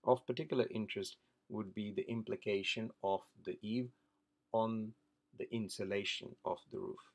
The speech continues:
The section on dormer windows is less important as these are not used very regularly. However, you should look through it quickly to be able to recognize the possibilities of a projecting recessed or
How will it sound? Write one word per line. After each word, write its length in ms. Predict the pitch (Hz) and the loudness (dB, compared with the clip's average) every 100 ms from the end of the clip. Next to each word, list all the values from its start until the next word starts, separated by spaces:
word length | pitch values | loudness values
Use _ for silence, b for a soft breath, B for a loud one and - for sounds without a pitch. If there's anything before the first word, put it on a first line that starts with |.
| _ _ _ _ _ - - _ _ _ _ _ _ 120 | _ _ _ _ _ -20 -20 _ _ _ _ _ _ 0
The 80 | |
section 380 | 127 190 185 190 | 6 6 6 6
on 160 | 151 120 | 6 8
dormer 380 | 120 120 117 104 | 10 10 8 4
windows 540 | 104 101 101 101 - - | 2 2 4 4 0 -6
is 360 | 110 104 - - 139 147 | -4 -4 -8 -14 -10 4
less 220 | 135 - | 4 4
important 640 | 107 104 - 95 101 101 - _ | -4 -2 -2 -2 -4 -8 -12 _
as 360 | 110 104 98 - - | 2 2 2 -4 -10
these 240 | 95 104 104 | -8 -4 -2
are 120 | 101 | -2
not 280 | 101 101 104 | -2 -2 -4
used 280 | 101 92 92 | -8 -4 -2
very 220 | 92 90 | 0 0
regularly. 640 | 98 113 120 90 - - b b - | 0 2 4 2 -2 -12 b b 0
However, 360 | 98 98 95 110 | 4 4 4 2
you 120 | 90 | -2
should 220 | - 95 | -4 -4
look 200 | 101 107 | -2 -4
through 220 | - 95 92 | -2 0 0
it 160 | - | 0
quickly 400 | 123 120 123 113 b b - | -2 0 0 0 b b -10
to 80 | |
be 180 | 123 117 | 4 6
able 180 | 110 104 | 6 2
to 100 | 98 | 0
recognize 720 | 92 90 - 98 98 95 95 - _ _ - | 0 0 0 -4 -2 -2 -2 -6 _ _ -10
the 100 | 98 | -8
possibilities 840 | - 107 - 92 110 117 - 101 95 | 0 0 0 -2 0 2 0 -4 -4
of 120 | 95 | -6
a 40 | |
projecting 640 | - 98 90 92 - 92 92 | -6 -6 -4 -4 -6 -8 -6
recessed 520 | 90 - 95 - - | -6 -6 -6 -8 -6
or 140 | 104 | -6